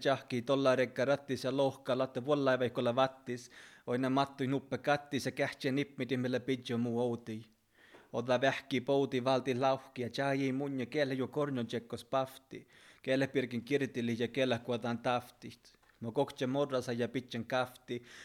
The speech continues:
kuastan shatta naasti, juokko ko nouta väskä kuetjä tu kastihit. Tuossa palaan vaimaa heittää vastidit. Tammilla aalo kullon. Aalo tammelen juuvon, ja vaikka inanje luottamo touttaan pälkää.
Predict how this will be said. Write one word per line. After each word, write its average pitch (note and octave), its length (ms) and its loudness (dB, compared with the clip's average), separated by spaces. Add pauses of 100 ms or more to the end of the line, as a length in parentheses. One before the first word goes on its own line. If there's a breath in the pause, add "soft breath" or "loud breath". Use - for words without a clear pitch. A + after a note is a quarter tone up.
kuastan B2+ 340 0
shatta C3+ 340 2
naasti, C3 560 0
juokko C#3 260 0
ko B2+ 140 0
nouta C#3 400 0
väskä B2 260 -2
kuetjä C3 400 -2
tu A2+ 140 -6
kastihit. A#2+ 800 -6 (680 soft breath)
Tuossa A2+ 200 -10
palaan A#2 320 0
vaimaa A#2+ 340 0
heittää A2 340 -6
vastidit. A2+ 720 -10 (1200 soft breath)
Tammilla A#2 300 -2
aalo B2 300 4 (120)
kullon. A#2 420 -4 (440)
Aalo B2 220 0
tammelen C3 560 2
juuvon, B2 500 -4 (380 loud breath)
ja A#2+ 80 -4
vaikka B2+ 260 2
inanje C3+ 340 2
luottamo B2 520 2
touttaan A#2+ 500 -2
pälkää. A#2 560 -4